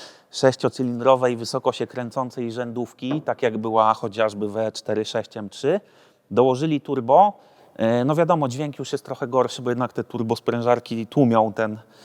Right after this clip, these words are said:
ten dźwięk wydechu i tak dalej. Natomiast charakterystyka dalej jest fajna, nie ma turbodziury. E, i ta moc jest tak fajnie liniowo oddawana i naprawdę do, do tych górnych partii obrotów, jak się tym pojeździ,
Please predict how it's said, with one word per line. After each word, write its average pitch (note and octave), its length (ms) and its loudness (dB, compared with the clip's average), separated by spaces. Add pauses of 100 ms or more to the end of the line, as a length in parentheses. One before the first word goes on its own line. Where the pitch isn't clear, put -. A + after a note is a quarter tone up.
(240)
ten A2 200 4
dźwięk A#2+ 360 -2
wydechu A#2+ 480 2
i A#2+ 80 -2
tak A2+ 180 -4
dalej. C3 320 4
Natomiast D3 520 -2
charakterystyka C3+ 840 -2
dalej C#3 320 4
jest - 180 -6
fajna, C3 380 0
nie D3+ 180 -2
ma C#3+ 120 -2
turbodziury. C3 720 0 (1500)
E, A#2+ 760 -2 (140)
i C3+ 100 -2
ta C#3+ 120 2
moc D#3+ 260 0
jest D3+ 160 0
tak C#3+ 140 -2
fajnie D#3+ 380 0
liniowo C#3+ 380 0
oddawana C3+ 640 2 (640)
i D#3+ 140 2
naprawdę D#3 580 2
do, C#3+ 160 2 (180)
do C#3+ 180 0
tych D3 180 -4 (280)
górnych D3 380 2
partii C#3+ 340 0
obrotów, B2 420 0
jak A2+ 140 -12
się - 120 -12
tym B2 180 -2
pojeździ, C#3 560 0